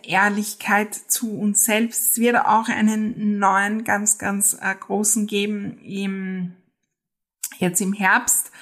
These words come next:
Freue mich schon riesig darauf, habe ihn auch schon geplant. Und, äh, ja, was ist, wenn ich wirklich mein Bestes gebe? Da entsteht eine Energie.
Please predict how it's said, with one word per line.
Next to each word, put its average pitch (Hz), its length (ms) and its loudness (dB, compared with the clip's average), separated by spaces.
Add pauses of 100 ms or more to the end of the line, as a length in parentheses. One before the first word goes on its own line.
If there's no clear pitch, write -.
(220)
Freue 208 200 2
mich 208 160 2
schon 208 160 0
riesig 208 420 -2
darauf, 196 440 4
habe 208 160 0
ihn 208 100 -4
auch - 200 -6
schon 202 220 -2
geplant. 185 760 0 (480)
Und, 247 540 6
äh, 220 400 2 (600)
ja, - 460 2 (580)
was - 440 -2 (100)
ist, 302 500 4 (1300)
wenn 226 420 2
ich - 460 -10 (120)
wirklich 101 840 -6 (1000)
mein 175 200 0
Bestes - 480 -4
gebe? - 260 -18 (840)
Da 240 180 2
entsteht 254 560 4
eine 240 260 2
Energie. 226 800 -2